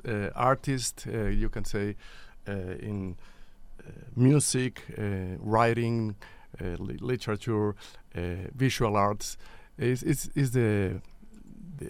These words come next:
the reflection of a country. And when you share it with people, is you don't ha-, need a language. It's,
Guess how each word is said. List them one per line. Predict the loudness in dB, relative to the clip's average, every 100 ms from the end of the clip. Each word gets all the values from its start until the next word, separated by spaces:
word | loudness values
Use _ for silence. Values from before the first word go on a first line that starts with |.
| -10
the | -10 -8
reflection | -2 -2 2 2 4 4
of | 4 2
a |
country. | 4 6 6 2 -6 -6 -12 -14 -14 -8 2
And | 4 6 6 4 0 -6 -20 -18 -14 0
when | 4 6
you | 6
share | 4 6 8 8 2
it | -4 -2 -2 0
with | 0 2
people, | 2 4 4
is | 2 0
you | 0 2
don't | 2 2
ha-, | 0 -2 -2
need | 0 2
a | 4
language. | 4 4 4 2 0
It's, | -4 -4 -6 -14